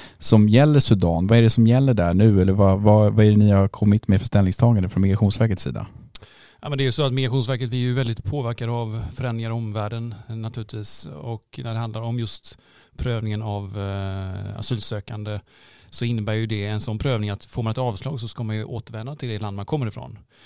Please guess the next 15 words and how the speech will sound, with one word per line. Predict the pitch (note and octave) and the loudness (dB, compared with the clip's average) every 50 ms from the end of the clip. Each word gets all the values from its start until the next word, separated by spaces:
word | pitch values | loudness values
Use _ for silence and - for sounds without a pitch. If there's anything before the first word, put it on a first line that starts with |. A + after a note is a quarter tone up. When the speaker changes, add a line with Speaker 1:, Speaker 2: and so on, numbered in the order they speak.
| - - - _ _ _ _ _ | -20 -20 -20 _ _ _ _ _
Speaker 2:
Eh, | - - G2+ G2+ G#2 G#2 - - A2+ | -16 -14 -12 -12 -12 -12 -12 -14 -10
här | - B2 B2 A#2+ B2 | -4 -2 -2 -2 -2
ser | B2 - C#3 A#2+ | -2 -4 -4 -4
vi | A#2 A2+ | -6 -8
att | G2+ _ | -10 _
det | - | -8
händer | G#2+ G#2+ A2 G#2+ G#2+ G#2 | -8 -8 -6 -8 -10 -10
så | G2+ - A2+ A2 G#2+ _ | -12 -12 -14 -14 -12 _
oerhört | A#2+ G#2+ A2 G#2+ - | -8 -8 -8 -8 -8
mycket | A#2 G#2 _ _ - - A#2+ | -10 -12 _ _ -10 -10 -8
i, | A#2 A#2 A2 G#2 G2+ G2+ G2 - | -6 -6 -6 -8 -8 -10 -12 -12
i | - G#2 G2+ | -12 -12 -10
Sudan, | - - - G2 G2 G2 G2+ G#2+ | -10 -12 -12 -14 -14 -14 -14 -12
så | G#2 - A2+ | -10 -8 -8
att | G#2 _ - - | -10 _ -14 -20